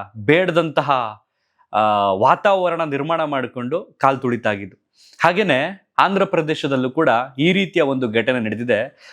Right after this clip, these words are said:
ಬದಲಿಗೆ ಇದು ಕಾಲ್ ತುಳಿತ ಅಲ್ಲ, ಕಾರಿನ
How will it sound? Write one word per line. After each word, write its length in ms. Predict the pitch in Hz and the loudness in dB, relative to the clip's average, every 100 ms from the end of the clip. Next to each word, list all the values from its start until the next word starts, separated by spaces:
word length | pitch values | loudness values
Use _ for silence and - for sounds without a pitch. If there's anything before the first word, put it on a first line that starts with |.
| - | 0
ಬದಲಿಗೆ 520 | 135 175 208 196 175 | 4 4 4 4 2
ಇದು 260 | 156 160 196 | 2 2 0
ಕಾಲ್ 440 | 196 - 135 160 | -2 2 2 2
ತುಳಿತ 260 | 151 143 131 | 0 0 2
ಅಲ್ಲ, 260 | 110 110 107 - _ _ _ - - _ | 2 2 -2 -4 _ _ _ -20 -20 _
ಕಾರಿನ 400 | 151 147 175 185 | 4 4 2 2